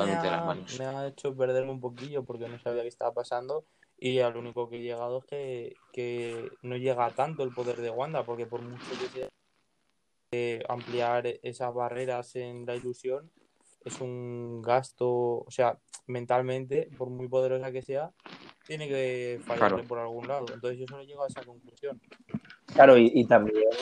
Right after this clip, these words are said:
Speaker 3: y también se
Speaker 1: Claro.
Speaker 3: está viendo que, que ella, pues, al expandir y al hacer más grande el pueblo, eh,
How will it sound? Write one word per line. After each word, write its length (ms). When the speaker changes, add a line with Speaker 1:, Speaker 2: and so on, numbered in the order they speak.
Speaker 3:
y 80
también 300
se 80
Speaker 1:
Claro. 140
Speaker 3:
está 60
viendo 480
que, 360
que 280
ella, 220
pues, 300
al 200
expandir 880
y 40
al 120
hacer 240
más 200
grande 360
el 140
pueblo, 520
eh, 840